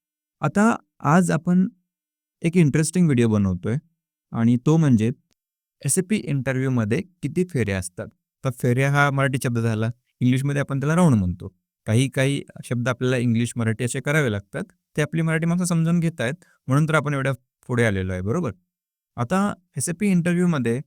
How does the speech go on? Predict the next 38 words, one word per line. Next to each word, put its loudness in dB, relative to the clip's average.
किती -2
राउंड्स 2
असतात, -4
फेऱ्या 2
किती -4
असतात? -6
तर -4
ज्यावेळेस 2
आपण -2
इंटरव्ह्यूची -2
प्रिपरेशन -6
करत 0
असतो -6
किंवा -6
इंटरव्ह्यूचं, -2
अ, 0
जे -2
आपल्याला -2
कॉल्स 2
येत -2
असतात, -6
तर -2
त्यावेळेस 2
आपल्याला -4
माहिती 2
पाहिजे -2
की -6
आपण -2
कोणत्या -2
प्रोसेसमधून -2
जाणार 0
आहे, -2
आपण -8
किती -4
राउंड 0
क्रॅक -2
करणार -2
आहे, -2